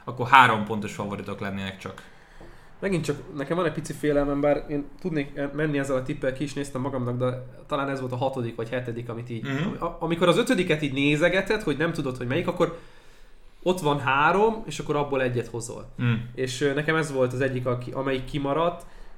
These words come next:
Speaker 2: Ott éreztem egy pici bajt, vagy akkor kezdtem így felsziszenni, amikor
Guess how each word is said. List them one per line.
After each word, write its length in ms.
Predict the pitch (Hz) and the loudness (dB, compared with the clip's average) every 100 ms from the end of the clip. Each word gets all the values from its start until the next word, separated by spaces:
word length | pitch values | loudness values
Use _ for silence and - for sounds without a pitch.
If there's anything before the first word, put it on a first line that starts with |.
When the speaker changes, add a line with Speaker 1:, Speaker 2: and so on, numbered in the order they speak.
| - | -4
Speaker 2:
Ott 420 | 175 - - - - | 2 2 0 -16 -4
éreztem 460 | 170 143 139 143 | 2 4 4 0
egy 80 | 131 | -4
pici 280 | 151 170 123 | -4 -4 -4
bajt, 460 | 120 107 117 165 | -2 0 2 0
vagy 120 | 165 135 | -2 -4
akkor 340 | - - 139 - | -2 -2 -4 -2
kezdtem 320 | 147 151 135 | -2 0 -2
így 100 | 123 | -2
felsziszenni, 880 | 151 135 117 151 - - 117 123 165 | 0 0 0 -6 -4 -4 -4 -2 0
amikor 500 | 165 147 147 139 | 0 0 2 2